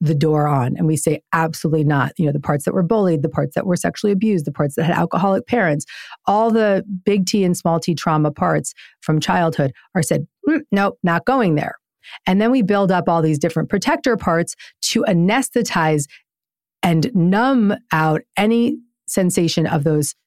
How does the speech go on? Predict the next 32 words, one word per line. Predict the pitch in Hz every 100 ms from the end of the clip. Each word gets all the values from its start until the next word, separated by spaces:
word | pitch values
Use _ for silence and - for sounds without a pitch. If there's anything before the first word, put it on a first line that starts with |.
| -
child | - 147 139
parts. | - - - - - - -
So | - 190 180
protectors | - 196 185 175 175 170 -
are | 180 170 160 156 - - - -
all | 175 175
of | 170
the | 175
ways | 175 170 147
that | 170
we | 170
act | 170 165 -
out | 165 170
in | 165
our | 156 160
avoidant | 156 165 165 160
attachment | 165 233 208 - 180
styles | - 160 151 156
and | 156
all | 160
the | 170
ways | 170 160
that |
we | 175
act | 175 175
out | 175
in | 170
our | 175
anxious | 240 233 185
attachment | 185 156 160 165
styles. | 165 156 147
They're | 165